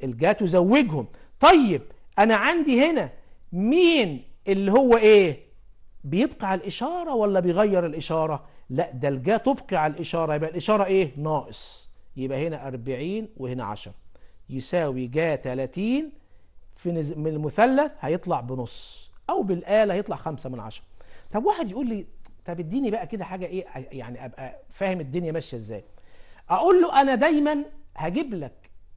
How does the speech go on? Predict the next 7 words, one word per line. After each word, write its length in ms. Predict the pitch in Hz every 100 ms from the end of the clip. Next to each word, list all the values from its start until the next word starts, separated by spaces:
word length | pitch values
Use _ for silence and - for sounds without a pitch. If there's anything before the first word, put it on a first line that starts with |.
| - 156
النواتج 1000 | 147 143 139 139 165 208 247 285 - 160
الأعداد 580 | 156 175 165 175 226 180
دي 240 | 233 240 -
غالبًا 600 | 143 202 214 277 277 277 262 - - - - - - - - -
هي 120 | 185
الزوايا 300 | 139 170 175
الخاصة 460 | - 123 - -